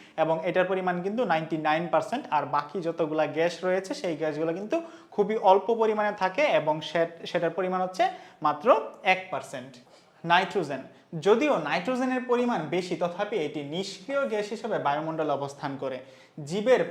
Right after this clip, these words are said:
প্রোটিন জাতীয় খাদ্য প্রস্তুতে সাহায্য করে। এ গ্যাস বায়ুর আয়তন বৃদ্ধি করে এবং অক্সিজেনকে পাতলা করে। অক্সিজেন, অক্সিজেন প্রাণীর শ্বাস গ্রহণ ও প্রাণীদেহের শক্তি ও উত্তাপ বৃদ্ধির কাজে লাগে।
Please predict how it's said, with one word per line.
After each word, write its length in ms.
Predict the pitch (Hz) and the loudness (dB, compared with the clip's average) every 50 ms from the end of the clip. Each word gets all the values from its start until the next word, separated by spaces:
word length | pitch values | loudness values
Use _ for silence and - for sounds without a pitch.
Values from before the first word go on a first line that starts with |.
| - | -4
প্রোটিন 380 | - 196 196 185 214 208 208 202 | -2 0 0 0 0 -2 -2 0
জাতীয় 320 | 196 202 196 196 196 190 | -2 -2 -2 0 -2 -2
খাদ্য 360 | 185 - - 170 147 165 170 165 | -2 0 -2 -2 -2 -2 -4 -4
প্রস্তুতে 360 | 165 175 170 - 170 170 165 | -4 -4 -4 -4 -4 -6 -4
সাহায্য 420 | 165 175 175 175 175 165 190 196 | -2 0 0 0 0 0 -2 0
করে। 160 | 190 262 349 349 - - | 0 0 -2 -2 -4 -2
এ 120 | 220 220 220 | -2 -2 0
গ্যাস 240 | 214 247 226 180 151 139 | 2 0 0 0 0 2
বায়ুর 300 | 151 151 160 185 247 285 - - - - - - | 2 2 4 4 2 0 -2 -8 -14 -20 -14 0
আয়তন 400 | - 160 170 196 196 220 214 208 | 4 4 4 4 2 -2 -4 -2
বৃদ্ধি 280 | 180 185 185 175 214 220 | -4 -4 -4 -4 -4 2
করে 180 | 226 247 285 302 | 2 2 4 4
এবং 360 | 233 156 143 151 156 151 151 | 2 0 0 0 -2 0 0
অক্সিজেনকে 640 | 160 170 - - 226 214 233 247 240 233 - 165 131 120 - - - - - _ _ _ | -2 -2 -2 -4 -4 -2 -2 -2 -4 -4 -4 -4 -6 -6 -8 -16 -20 -20 -20 _ _ _
পাতলা 340 | - 180 165 175 - 175 165 | 2 2 2 4 2 2 2
করে। 240 | - 143 131 123 127 - - _ - - - - _ _ _ _ _ _ _ - | 2 0 -6 -8 -10 -14 -18 _ -20 -20 -20 -20 _ _ _ _ _ _ _ 0
অক্সিজেন, 500 | 185 175 175 - - 170 131 139 135 131 127 - - - - - - - - | 2 2 2 0 -4 -4 -4 -4 -10 -12 -14 -16 -20 -20 -20 -20 -18 -2 6
অক্সিজেন 580 | 180 196 202 202 - 294 285 294 262 202 156 - | 6 6 6 6 2 0 0 0 0 -2 -2 -2
প্রাণীর 280 | - 180 180 196 208 208 | -2 -2 -2 -2 -4 -6
শ্বাস 300 | 202 - 190 180 180 180 180 180 | -8 -6 -4 -2 -2 -2 -2 -2
গ্রহণ 240 | 220 214 214 202 165 | -4 -4 -2 -4 -4
ও 60 | - - | -6 -4
প্রাণীদেহের 560 | - 175 180 190 196 190 180 160 190 247 - | -4 -4 -4 -4 -4 -4 -2 0 0 0 0
শক্তি 500 | - - - 180 180 180 - - - 220 | -2 -4 -2 -2 -2 -2 -6 -8 -2 0
ও 60 | 202 | 2
উত্তাপ 380 | 165 165 180 - - - 202 196 | 2 2 0 -4 -2 0 0 0
বৃদ্ধির 380 | - - 180 160 160 180 175 180 | 0 -4 -6 -4 -2 -2 -2 2
কাজে 260 | 185 175 165 175 180 | 2 2 2 2 0
লাগে। 260 | 170 160 160 - 330 | 0 0 0 -2 -6